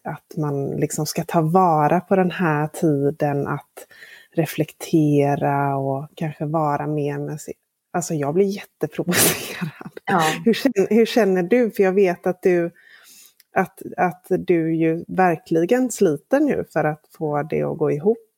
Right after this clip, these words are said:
Speaker 1: Nu ska vi kanske inte vara alldeles för privata, men, men kan du känna också att det blir liksom så här, "Jaha, vad,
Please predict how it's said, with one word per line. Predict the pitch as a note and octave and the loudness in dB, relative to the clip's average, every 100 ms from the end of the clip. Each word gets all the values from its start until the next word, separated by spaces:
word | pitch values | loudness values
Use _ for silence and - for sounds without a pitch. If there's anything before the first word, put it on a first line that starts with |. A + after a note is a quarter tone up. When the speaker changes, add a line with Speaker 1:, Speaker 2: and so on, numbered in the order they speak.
| - F3+ | -2 0
Speaker 1:
Nu | E3+ E3 | 0 -2
ska | - F#3+ | -4 -2
vi | F3 F3+ | 0 0
kanske | E3+ E3 D#3+ | 0 -4 -4
inte | D3+ - | -6 -2
vara | C#3+ - - | -2 -2 -4
alldeles | E3+ D3+ D3 A3 - | -2 -2 0 0 0
för | B3 | -2
privata, | B3+ A#3 E3+ E3 E3+ | 0 4 4 2 -2
men, | E3 E3+ F3 - - - _ - | 0 0 -2 -12 -20 -20 _ -4
men | F#3+ F#3 F3 _ - - - - G2 - | 2 2 0 _ -20 -20 -18 -16 -16 -2
kan | G3+ | 2
du | G3 G3 | 4 2
känna | A3+ G#3 F#3 | 2 2 2
också | F3+ - G3 | 0 -2 -2
att | G3+ | 0
det | - F#3+ | 2 2
blir | F3+ E3+ | 4 2
liksom | D#3+ E3 - E3 | 2 -2 -4 -4
så | F3 | 0
här, | D#3 | 2
"Jaha, | E3+ F#3+ G3 F3+ G#3+ | 2 0 0 2 2
vad, | G3+ F#3+ | 2 0